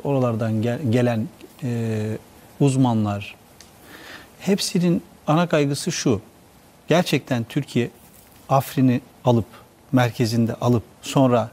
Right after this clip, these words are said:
Menbiç'e gidecek mi? Daha sonra da işte hani, e, Fırat'ın doğusu temizlenecek mi? Yani Türkiye hakikaten bu konuda kararlı mı? Yani bence harekatın kendisi bir kere hani sürpriz oldu. Türkiye ne kadar söylemiş olsa da Türkiye'nin böyle bir şeye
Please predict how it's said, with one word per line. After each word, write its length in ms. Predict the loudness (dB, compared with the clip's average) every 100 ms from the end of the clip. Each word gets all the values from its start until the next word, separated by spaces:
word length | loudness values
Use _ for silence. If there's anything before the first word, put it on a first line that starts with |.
| -2
Menbiç'e 580 | 2 4 4 2 -2 -4 -6 -20 -8
gidecek 500 | 0 2 2 2 -2
mi? 120 | -8 -6 -2
Daha 180 | -2
sonra 300 | 0 0 0
da 60 | -2
işte 220 | -6 -6
hani, 220 | -4 -4 -6 -12 -20 -20 -20 -16 -8
e, 380 | -2 0 0 0
Fırat'ın 380 | 0 0 2 4
doğusu 280 | 4 0 0
temizlenecek 680 | 4 4 4 0 -2 -4
mi? 60 | -2
Yani 160 | -2 -2
Türkiye 440 | -2 -2 2 -2 -2 -14 _ -6
hakikaten 440 | -2 -2 -2 -2
bu 60 | -2
konuda 220 | -2 -2
kararlı 380 | 2 2 2 -4
mı? 80 | -8 -16 -20 -20 -20 -14 -4
Yani 120 | 0
bence 280 | 2 2 2
harekatın 680 | 0 0 0 0 0 -2 -4 -12 -20 -16
kendisi 540 | -2 2 2 2 0 0
bir 60 |
kere 260 | 2 0 0
hani 220 | -4 -8 -10
sürpriz 420 | -10 -6 -2 0
oldu. 220 | 0 -2 -8 -14 -18
Türkiye 340 | -12 -4 2 2
ne 100 | 2
kadar 220 | 0 -2
söylemiş 500 | 2 2 4 0 0
olsa 320 | -2 0 0
da 120 | 0 -2
Türkiye'nin 440 | -8 -2 0 2
böyle 260 | 2 2 0
bir 40 |
şeye 320 | 0 0 -2